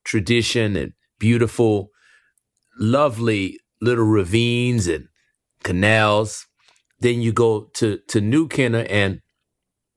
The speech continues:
that's a little bit more of a suburb.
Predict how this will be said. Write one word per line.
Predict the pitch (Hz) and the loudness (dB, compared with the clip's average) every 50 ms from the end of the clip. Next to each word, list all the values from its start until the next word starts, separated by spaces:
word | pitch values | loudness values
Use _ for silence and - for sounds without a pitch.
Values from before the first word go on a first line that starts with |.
| _ _ | _ _
that's | 101 82 110 107 113 110 - - - - - _ _ _ _ _ _ _ _ | -8 -4 -2 0 0 -2 -2 -6 -8 -8 -10 _ _ _ _ _ _ _ _
a | 110 | 0
little | 110 113 131 143 139 131 | 0 2 2 2 0 0
bit | 110 110 127 120 | 0 0 -2 0
more | 113 110 113 117 117 113 113 - | 0 0 0 2 2 0 0 0
of | 107 104 104 101 95 82 - - _ _ _ | 0 0 0 0 -4 -8 -14 -20 _ _ _
a | 98 | -6
suburb. | - - - 151 139 127 101 104 101 92 82 73 - | -4 0 0 0 0 0 0 0 0 0 -2 -4 -8